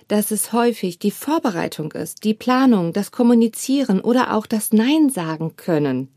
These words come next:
Tauschen Sie sich mit Ihren Kollegen aus und fragen Sie nach, wie die es umsetzen. Manchmal gibt es ja auch irgendwie, dass man nur einen kleinen Knopf drückt und darüber gewinnt man total viel Kapazitätszeit, weil das System dann automatisch Dinge tut. Also hier fangen Sie an, sich auszutauschen.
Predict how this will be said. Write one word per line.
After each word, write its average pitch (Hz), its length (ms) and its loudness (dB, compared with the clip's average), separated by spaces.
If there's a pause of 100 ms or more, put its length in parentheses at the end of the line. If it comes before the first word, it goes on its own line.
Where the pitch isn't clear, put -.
(600)
Tauschen 269 500 0
Sie 220 120 2
sich 180 240 -2
mit 202 100 0
Ihren 214 260 4
Kollegen 226 600 4
aus 160 320 -4 (240)
und 240 160 0
fragen 302 320 0
Sie 262 100 0
nach, 269 240 0
wie 254 80 0
die 277 240 0
es 233 140 -2
umsetzen. 165 640 -6 (340)
Manchmal 269 340 0
gibt 262 160 -2
es 262 120 -2
ja - 140 -4
auch 220 120 -6 (100)
irgendwie, 269 380 2
dass 247 160 0
man 240 180 4
nur 269 120 4
einen 269 120 2
kleinen 262 400 0
Knopf 277 380 -4
drückt 294 420 -6
und 240 220 0 (320)
darüber 240 300 2
gewinnt 233 200 2
man 220 140 2
total 233 480 -4
viel 220 240 -2
Kapazitätszeit, 208 960 -4 (340)
weil 190 120 2
das 202 120 0
System 233 380 2
dann 220 120 4
automatisch 202 600 0
Dinge 156 240 -4
tut. - 320 -18 (400)
Also 185 180 -2
hier 240 240 2
fangen 233 260 4
Sie 202 120 -2
an, 196 180 2
sich 196 180 -4
auszutauschen. - 720 -10